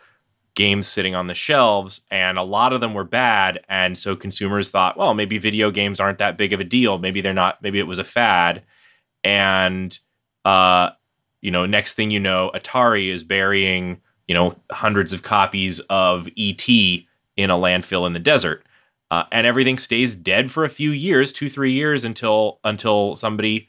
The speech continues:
until Nintendo comes around, right? So, uh, you know, maybe this Indiepocalypse, there's some parallels there. You know, we had, we had the Switch come around and, and figure out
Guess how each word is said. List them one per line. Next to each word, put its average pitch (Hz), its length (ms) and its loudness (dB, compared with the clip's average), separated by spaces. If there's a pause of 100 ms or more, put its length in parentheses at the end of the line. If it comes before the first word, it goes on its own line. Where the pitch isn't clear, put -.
until 135 260 0
Nintendo 156 600 0
comes 95 240 -4
around, 78 460 -2
right? 117 340 2 (380)
So, 139 560 4 (400)
uh, 123 460 4 (680)
you 131 100 -2
know, 127 100 0
maybe 175 320 0
this 175 260 0
Indiepocalypse, 160 880 0
there's 151 200 -2
some 151 140 -6
parallels 127 640 2
there. 76 220 -6
You 92 80 -6
know, 95 80 -4
we 104 140 -2
had, 107 360 0
we 120 120 0
had 113 120 2
the 113 60 -4
Switch 151 340 -2
come 107 160 -4
around 98 300 4
and, 101 140 -4
and 104 120 -4
figure 110 280 -2
out 104 260 4